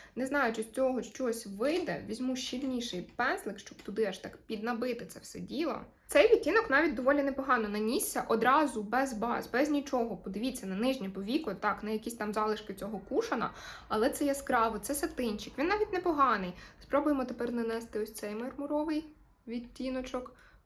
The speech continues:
Ну, він, звісно, летить, летить, летить, але лети. Головне, нам дай якийсь, будь ласка, відтінок і лети куди хочеш. Ледь, ледь, ледь, у нас щось з'являється, десь там на горизонті на якомусь.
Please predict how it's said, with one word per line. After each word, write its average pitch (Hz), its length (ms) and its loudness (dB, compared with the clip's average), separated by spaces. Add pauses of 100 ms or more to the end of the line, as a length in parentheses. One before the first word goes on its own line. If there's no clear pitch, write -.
Ну, 254 60 -2
він, 262 100 0
звісно, 233 360 -2
летить, 403 760 4
летить, 214 380 -4
летить, 311 720 -2
але 247 280 -4
лети. 262 560 0
Головне, 196 280 -4
нам 254 180 -4
дай 247 220 -2
якийсь, 233 320 -4
будь - 160 -8
ласка, 220 300 -4
відтінок 262 540 -2 (380)
і 262 80 -4
лети 294 420 2
куди 359 240 0
хочеш. 233 680 -4 (240)
Ледь, 277 300 4
ледь, 220 220 0
ледь, 339 340 0
у 247 40 -6
нас 233 280 -2
щось 220 360 -4
з'являється, 381 1160 2 (240)
десь 220 320 -4
там 214 420 -6
на 214 140 -8
горизонті 226 640 -6
на 349 140 -4
якомусь. 330 580 -6